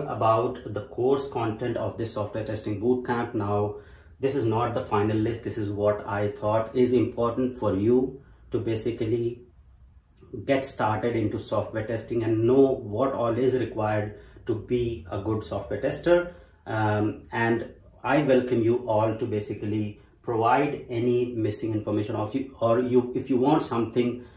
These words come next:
specific that needs to be covered as part of this series, I'll definitely cover that. Please comment out in the comment section of this video, and I'll include those questions and the scenarios or the specific topics that you want me to cover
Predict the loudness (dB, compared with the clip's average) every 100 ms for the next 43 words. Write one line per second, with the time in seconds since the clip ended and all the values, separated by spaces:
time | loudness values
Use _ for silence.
0 | -20 -16 -2 0 0 -4 0 -2 0 -4
1 | -4 -6 -4 -2 0 2 2 0 -2 -2
2 | -2 -4 -4 2 2 2 0 -4 -4 -4
3 | -4 -4 -4 -4 -6 -8 -14 -20 -4 -2
4 | 6 6 6 0 -2 -10 -20 -2 -2 -2
5 | -2 0 0 0 0 2 0 -4 -14 -20
6 | -20 -8 -4 0 0 -2 -8 -8 -2 0
7 | 0 0 -2 0 2 2 2 -4 -2 -4
8 | -2 0 0 -2 -2 -2 -2 -2 -6 -4
9 | 2 4 4 0 -12 -20 _ -8 0 0
10 | 0 -4 2 2 2 2 4 4 0 -10
11 | -6 -2 0 -2 -4 -6 -4 -2 0 2
12 | 4 4 2 0 0 -2 -4 -6 -4 -6
13 | -6 -10 -4 -2 2 2 0 0 -2 0
14 | 0 2 0 -2 -2 0 2 2 0